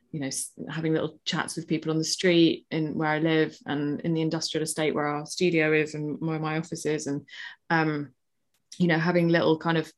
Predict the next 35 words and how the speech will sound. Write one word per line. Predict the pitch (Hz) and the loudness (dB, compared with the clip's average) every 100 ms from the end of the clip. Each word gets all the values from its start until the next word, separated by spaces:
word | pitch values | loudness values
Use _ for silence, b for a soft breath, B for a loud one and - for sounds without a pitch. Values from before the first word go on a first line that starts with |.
| b b _ _ - - | b b _ _ -20 -2
pinprick | 185 170 170 - 165 | 2 2 0 0 2
moments | 165 160 147 - 156 | 4 4 2 0 -2
of | 147 | -2
social | - - 160 156 151 | -4 -4 -2 0 -2
connection, | 160 165 - - 147 156 151 b b - | 0 -2 0 -2 -2 -4 -6 b b -8
which | - | -4
make | 151 | -2
you | 127 | -2
feel | - 147 | -2 -2
rooted | 147 143 - | -2 -2 -4
in | 143 | -6
a | 139 | -4
community | 180 185 165 170 147 139 | 2 2 2 -2 -2 -2
and, | 143 143 - | -4 -6 -4
and | 151 147 | -4 -4
have | - | -6
been | 151 147 | -6 -4
shown | 156 147 143 143 | -2 -2 -2 -4
in | 147 | -2
loads | 143 - | -4 -6
of | |
studies | - 143 143 - | -8 -6 -8 -10
to | - | -8
be | 143 | -6
really | 139 | -4
positive | 143 151 - - | -6 -8 -10 -12
for | - | -8
your | 139 | -6
mental | 143 139 | -6 -8
health | 143 143 | -10 -10
in | 151 | -6
general. | 160 156 139 160 B B B | -4 -4 -4 -8 B B B
So | 170 170 | 2 4
I | 180 | 6
am, | 180 180 - | 6 4 0